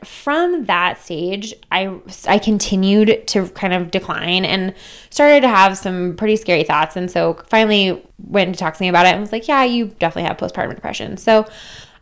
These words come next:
I have been seeing a therapist about that and have just kind of been, but it really, what it kind of came down to was the feeling of, like, I'm never,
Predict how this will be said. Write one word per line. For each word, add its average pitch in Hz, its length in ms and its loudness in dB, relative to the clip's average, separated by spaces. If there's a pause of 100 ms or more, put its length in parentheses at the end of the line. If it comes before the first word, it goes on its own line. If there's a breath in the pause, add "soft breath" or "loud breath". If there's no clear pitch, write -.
I 208 200 0 (220)
have 214 100 -4
been 233 120 -8
seeing 262 680 -8 (160)
a 214 80 2
therapist 196 300 0
about 185 180 2
that 165 360 4
and 185 140 -2
have 180 160 -4
just 175 160 -6
kind 190 160 -2
of 180 60 0
been, 175 320 2
but 190 500 4
it - 140 2
really, 247 320 8
what 180 160 4
it - 40 0
kind 190 140 -4
of 180 80 -2
came 180 160 -2
down 165 220 0
to 170 260 -2
was 165 260 -2
the 175 100 -6
feeling 185 420 0
of, 175 160 -2
like, 156 280 0
I'm 185 400 0
never, 170 760 0